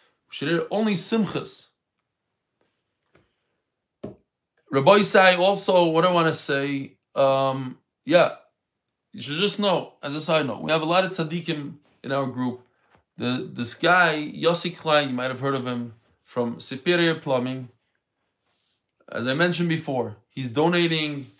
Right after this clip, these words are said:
I don't know, hundreds of Art Scroll Gemaras from Sechtes Yuma. He's giving them out to anybody that's joining the shir. Sorry, you guys that are on the shir already, too late.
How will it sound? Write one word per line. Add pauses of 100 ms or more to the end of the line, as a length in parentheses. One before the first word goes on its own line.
(120)
I
don't
know,
hundreds (380)
of
Art
Scroll
Gemaras
from
Sechtes
Yuma. (640)
He's
giving
them
out
to
anybody
that's
joining
the
shir.
Sorry,
you
guys
that
are
on
the
shir
already,
too
late.